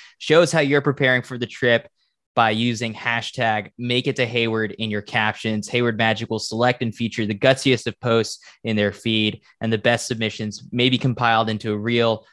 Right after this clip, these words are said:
or story highlight and live on Hayward Magic forever. It's the Instagram home for the true track and field diehards, dreamers, and fans. They're sharing the magic of the sport and elevating the athletes that push it forward. So follow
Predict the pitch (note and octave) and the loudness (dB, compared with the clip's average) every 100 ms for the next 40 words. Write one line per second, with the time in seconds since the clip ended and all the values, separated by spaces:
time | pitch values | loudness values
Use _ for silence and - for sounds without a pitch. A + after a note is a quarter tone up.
0 | _ - - C3 A#2 - A#2+ A2+ A2+ A2 | _ -10 0 2 2 -2 0 0 0 0
1 | A2 A2 - G#2+ G#2 G#2+ G#2+ G#2+ G#2 G#2 | 0 -2 -4 -8 -6 -4 -2 -2 -2 -4
2 | G2+ G#2 G2+ G#2+ - A2 G2+ G2+ G2 - | -2 -2 -2 -4 -4 0 2 0 -4 -4
3 | A2 - C3+ B2+ D#3 D#3 D#3 C#3 C3+ B2 | -6 -2 -4 -2 -4 -2 0 2 2 2
4 | C3 B2+ A#2 A2+ G#2+ - C3+ - A#2+ A2+ | 0 0 -2 -4 -6 -2 -2 2 0 0
5 | A2 A#2 G#2+ G#2+ G#2+ G2+ A2 G#2+ F#2+ - | -4 -4 -2 0 0 2 0 -2 -6 -6
6 | A2+ G#2+ G#2 F#2+ G2+ - G#2+ G#2 G2+ - | -4 0 -2 -2 -6 -4 -2 0 -2 -6
7 | - - _ G#2+ - C3+ D3 C#3+ B2 A#2+ | -18 -20 _ -2 2 4 4 4 2 2
8 | A#2 A#2 G#2+ G2+ - A2 G#2 G#2 - B2 | 0 -2 -4 -6 -2 0 0 -2 -2 0
9 | B2+ A#2+ A2+ A2 - A2 G#2 G#2 G#2 G#2+ | 2 2 0 -2 -4 -6 -2 -4 -2 -6
10 | G2 G#2 - G#2+ G#2+ F#2+ G2+ G2 F#2+ - | -4 -8 -6 -6 -4 -4 -2 0 -2 -4
11 | G#2+ - B2 A#2 A2 | -4 0 2 4 2